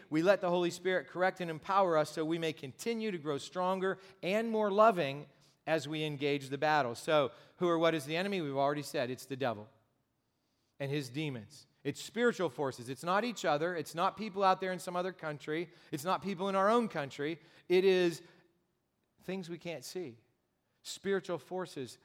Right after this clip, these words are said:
that we can't see. And we come against those forces in the name of Jesus. Now, here's the thing. The devil is gonna tell us that what is good is evil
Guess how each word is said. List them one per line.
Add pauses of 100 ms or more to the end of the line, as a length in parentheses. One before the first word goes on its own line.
(140)
that
we
can't
see. (160)
And
we
come
against
those
forces
in
the
name (260)
of
Jesus.
Now, (220)
here's
the
thing. (840)
The
devil
is
gonna
tell
us
that
what
is
good
is
evil